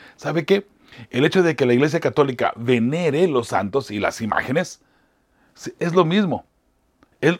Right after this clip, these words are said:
significa exactamente lo mismo. Ah, vean el, en el diccionario lo que significa venerar. Ahora, la primera plana aparentemente dice nomás guardar respeto. Pero la siguiente,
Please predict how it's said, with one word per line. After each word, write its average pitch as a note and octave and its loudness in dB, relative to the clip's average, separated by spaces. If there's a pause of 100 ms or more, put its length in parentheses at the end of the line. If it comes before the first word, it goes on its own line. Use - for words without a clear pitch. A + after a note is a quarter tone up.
(120)
significa D#3+ 0
exactamente E3 2
lo D#3+ 0
mismo. D3 0 (220)
Ah, C#3 6
vean E3+ 4
el, F3 -2
en D3+ -4
el C#3+ -2
diccionario C#3+ -2
lo D#3 2
que B2+ -6
significa C#3 0
venerar. C3 2 (880)
Ahora, A#2+ 6 (340)
la B2+ 4
primera C3+ 4
plana E3 2 (240)
aparentemente C3+ 0
dice A#2+ -2
nomás A#2+ 2 (140)
guardar A#2+ 2
respeto. B2 -2 (640)
Pero B2 6
la A#2 6
siguiente, D#3 -2